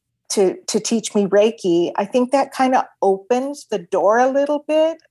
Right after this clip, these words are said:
a, a psychic door in some way. And so I just felt like something big <laughs> was on the horizon. And I started, uh, studying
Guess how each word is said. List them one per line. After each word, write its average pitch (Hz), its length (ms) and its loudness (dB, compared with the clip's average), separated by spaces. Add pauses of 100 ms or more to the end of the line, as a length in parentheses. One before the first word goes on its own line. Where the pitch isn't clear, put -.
a, 196 140 -8 (140)
a 180 40 -10
psychic 214 600 -8
door 302 560 0
in 269 160 -14
some 294 320 -4
way. 302 340 0 (840)
And 214 600 -2 (220)
so 226 720 0 (1500)
I 226 260 -2
just 269 520 -2 (280)
felt 247 480 0
like 226 260 -4
something 240 600 -6 (300)
big 233 460 2
<laughs> - 60 -20
was 269 200 0
on 330 240 2
the 254 100 4
horizon. 254 640 -2 (500)
And 240 160 0
I 240 80 4
started, 240 600 0 (140)
uh, 196 220 -8
studying 220 800 -8